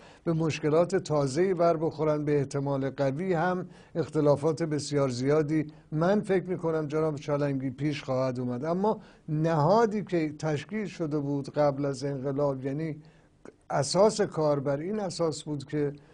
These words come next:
بتوانند به دانشجویان کمک بکنند و کردند و این ساختمون سی و شش طبقه‌ای که خریدن در خیابان، در منهتن که منطقهٔ گرانی هم هست، الان خب ارزش بسیار زیادی داره که متاسفانه اون هم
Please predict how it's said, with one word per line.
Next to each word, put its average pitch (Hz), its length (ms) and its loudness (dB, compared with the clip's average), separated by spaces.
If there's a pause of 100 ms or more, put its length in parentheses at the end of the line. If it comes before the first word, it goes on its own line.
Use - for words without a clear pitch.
(160)
بتوانند 185 640 4
به 175 100 0
دانشجویان 156 680 -2
کمک 165 320 -4
بکنند 151 580 -6
و 135 80 -4
کردند 156 680 0 (240)
و - 40 -2
این 165 140 0
ساختمون 151 580 -2
سی 151 220 -4
و 139 40 0
شش 127 220 -8
طبقه‌ای 131 480 -2
که 147 120 -6
خریدن 131 500 -2
در 127 220 -2 (340)
خیابان، 131 680 0
در 131 200 4
منهتن 127 760 0
که 135 160 -8 (100)
منطقهٔ 117 500 -2
گرانی 131 500 0
هم 117 120 -4
هست، 143 460 -6 (300)
الان 143 280 4
خب 151 220 0
ارزش 131 420 0
بسیار 131 440 -2
زیادی 131 400 -2
داره 147 260 0
که 139 120 -8
متاسفانه 120 760 -6
اون 143 160 -2
هم 135 240 -4